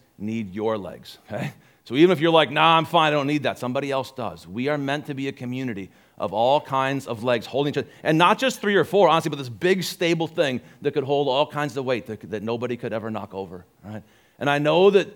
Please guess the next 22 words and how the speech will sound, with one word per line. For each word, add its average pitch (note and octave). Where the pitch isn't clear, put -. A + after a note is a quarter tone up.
that C3
this G3
is, F3
feels F#3+
a -
little F3+
safer. D#3
This A2
is A#2
a D#3
little E3
bit E3+
easier C3
to A#2
just B2
be C#3
on C3
two C#3+
legs C3+
at B2+
a A#2
time. A2